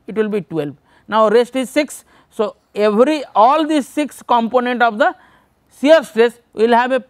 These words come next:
negative shear stress. So, twelve plus six you will get eighteen. Since the body is in equilibrium, we are considering, uh, the part symmetry, based on the symmetry we are considering half part of that,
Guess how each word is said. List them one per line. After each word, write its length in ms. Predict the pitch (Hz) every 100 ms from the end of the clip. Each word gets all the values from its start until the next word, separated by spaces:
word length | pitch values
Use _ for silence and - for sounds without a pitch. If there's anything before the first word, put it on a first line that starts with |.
| _ -
negative 480 | 208 214 233 247 220
shear 200 | - 262
stress. 340 | - - 311 _ _ _ _ _ _ _
So, 280 | 240 311 285 _
twelve 300 | 208 233 214
plus 280 | 240 240 -
six 420 | 269 247 - _ 311
you 160 | -
will 120 | 196
get 240 | 190 208 202
eighteen. 380 | 196 - 214 214 _ _ _
Since 320 | - 247 254
the 120 | 240
body 360 | 240 226 220 247
is 80 | 233
in 120 | 233
equilibrium, 640 | 226 269 294 254 190 160 - _ -
we 180 | 196
are 100 | 214
considering, 640 | 214 196 196 202 202 208 220
uh, 60 |
the 140 | 202 196
part 320 | - 180 160
symmetry, 680 | - 202 202 208 - 185 147 _ _
based 280 | 170 196 175
on 160 | 190 190
the 80 | 180
symmetry 540 | 196 208 175 170 160
we 100 | 156
are 80 | 156
considering 560 | 156 156 170 180 190
half 260 | 185 196 -
part 220 | 233 233
of 160 | 254 214
that, 180 | 269